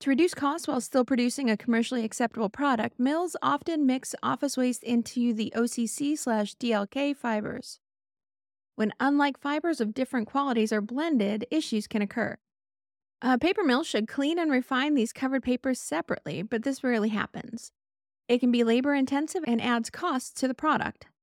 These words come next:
Mediums are only as strong as the fiber-to-fiber bonding within the sheet." To read his full reply, visit now dot A I C C box dot org. If you have corrugated, folding carton, or risk management questions,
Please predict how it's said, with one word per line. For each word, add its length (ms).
Mediums 400
are 100
only 280
as 120
strong 300
as 100
the 100
fiber-to-fiber 800
bonding 480
within 340
the 80
sheet." 420
To 120
read 180
his 160
full 180
reply, 400
visit 320
now 320
dot 280
A 120
I 80
C 160
C 180
box 360
dot 240
org. 240
If 140
you 120
have 140
corrugated, 680
folding 360
carton, 360
or 120
risk 300
management 580
questions, 760